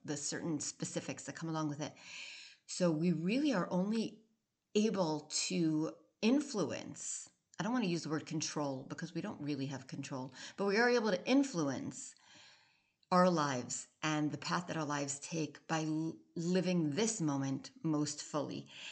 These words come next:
And we do that by simply being both feet,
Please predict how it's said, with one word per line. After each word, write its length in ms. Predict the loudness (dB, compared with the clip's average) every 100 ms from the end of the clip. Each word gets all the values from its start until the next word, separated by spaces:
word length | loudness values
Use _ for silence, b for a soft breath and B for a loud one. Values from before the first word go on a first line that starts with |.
| B
And 180 | 0 2
we 320 | 4 2 -2 -8 0
do 240 | 4 4
that 380 | 4 0 -2 -4
by 140 | -4 -2
simply 600 | -2 -2 0 0 0 -2
being 420 | -2 0 0 -2 -6 -4
both 180 | -4
feet, 380 | -4 -6 -6 -8